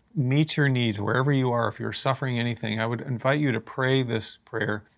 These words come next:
either out loud or silently, depending on where you are, along with me. And I want to end our time focusing our thoughts on the Lord and how he wants us to process the difficult times we're going through. So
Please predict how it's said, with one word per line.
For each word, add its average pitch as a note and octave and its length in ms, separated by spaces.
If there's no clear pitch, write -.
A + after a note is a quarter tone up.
either B2+ 220
out A2 180
loud D3+ 380
or B2 80
silently, A2+ 360
depending B2+ 380
on B2 140
where A2+ 160
you G#2+ 160
are, G#2 220
along G2+ 340
with F#2+ 220
me. F#2+ 240
And A#2+ 100
I A2+ 60
want C#3 260
to D#3+ 60
end C#3 160
our A#2+ 140
time A2+ 400
focusing D3 600
our C3+ 180
thoughts A#2 580
on A#2 140
the A#2 80
Lord F#2+ 460
and G#2 140
how B2+ 200
he A#2+ 140
wants A2+ 340
us G#2+ 120
to A2 100
process G#2+ 800
the G#2 80
difficult G#2 380
times G#2+ 340
we're - 80
going G#2 320
through. - 340
So A2+ 360